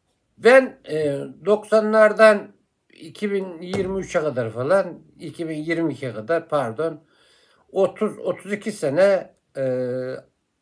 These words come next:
şey, reklam ajanslığı yaptım. Bu gazetelere ilan yazıyordum. Benim esas, e, e,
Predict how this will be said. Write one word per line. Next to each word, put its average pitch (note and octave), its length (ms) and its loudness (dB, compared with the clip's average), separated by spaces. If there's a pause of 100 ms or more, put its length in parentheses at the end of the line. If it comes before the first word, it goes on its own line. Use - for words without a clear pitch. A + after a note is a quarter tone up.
(120)
şey, F3 300 -2
reklam F#3 340 6
ajanslığı A#2+ 460 0
yaptım. - 400 -20 (1400)
Bu G#3+ 400 6 (280)
gazetelere G#3 600 4
ilan G3+ 280 6
yazıyordum. A2 600 -2 (760)
Benim C#3 280 -4
esas, D3+ 640 -4 (720)
e, D3+ 80 -2
e, B2+ 880 -2